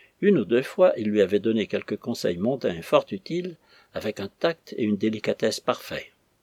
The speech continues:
Tomassow avait été entièrement conquis par cette manifestation d'amabilité sous les dehors froids de la meilleure société. Tomassow,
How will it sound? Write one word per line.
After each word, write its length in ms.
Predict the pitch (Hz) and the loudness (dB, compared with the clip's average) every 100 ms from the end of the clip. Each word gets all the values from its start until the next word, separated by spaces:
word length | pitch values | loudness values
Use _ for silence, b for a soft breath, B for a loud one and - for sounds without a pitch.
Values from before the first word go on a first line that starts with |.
| _ _ _ b - | _ _ _ b 0
Tomassow 580 | 131 160 - 208 180 - | 2 2 2 2 2 -2
avait 140 | 113 | -6
été 280 | 101 107 135 | -8 -4 -2
entièrement 520 | 135 - 120 107 87 | -2 -2 0 0 -2
conquis 420 | - 139 - 170 | -4 -8 -6 -10
par 180 | 160 98 | -8 -8
cette 220 | - - | -10 -10
manifestation 840 | 104 104 101 101 - 98 - 107 92 | -8 -6 -8 -10 -10 -12 -10 -8 -2
d'amabilité 840 | 113 107 95 92 98 - 165 190 _ B B B | 0 2 0 -4 -8 -4 -4 -4 _ B B B
sous 180 | - | 0
les 140 | 170 117 | 4 4
dehors 420 | 110 101 87 - | 4 2 2 -2
froids 320 | - 151 156 - | -2 0 0 0
de 80 | |
la 100 | 101 | 0
meilleure 340 | 104 107 104 - | 2 2 2 2
société. 640 | 104 - 101 - - - _ _ _ _ _ _ _ b b b b b b | -2 -2 -2 -4 -10 -12 _ _ _ _ _ _ _ b b b b b b
Tomassow, 440 | 104 123 - 180 | 0 0 6 6